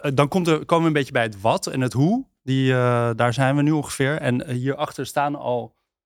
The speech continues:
wat, eh, ontwikkellijnen. Er zijn zes ontwikkellijnen, ehm, ehm, opgesteld door jullie.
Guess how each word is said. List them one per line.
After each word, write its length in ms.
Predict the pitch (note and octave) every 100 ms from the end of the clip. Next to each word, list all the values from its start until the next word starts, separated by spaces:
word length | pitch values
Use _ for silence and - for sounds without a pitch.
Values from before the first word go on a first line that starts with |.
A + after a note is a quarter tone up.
| _ _
wat, 360 | - B2+ - -
eh, 180 | B2 A2+
ontwikkellijnen. 1040 | - C#3 A2+ F3 F3+ B2+ G#2 G#2 A2+ F3 F3+
Er 80 | C3
zijn 240 | D3 C3
zes 260 | B2 D#3 -
ontwikkellijnen, 920 | C3+ C3 D3+ B2 A#2 A2+ A2 A2 A2+
ehm, 800 | A2+ G#2+ G#2 G#2 G#2 G#2 G2+ G#2+ A2+ _
ehm, 560 | - G#2 G2 G2 F#2+ F#2+ G#2+
opgesteld 720 | D#3+ - E3 - B2+ F3 C#3
door 140 | C3+ B2+
jullie. 380 | B2 B2+ G#3+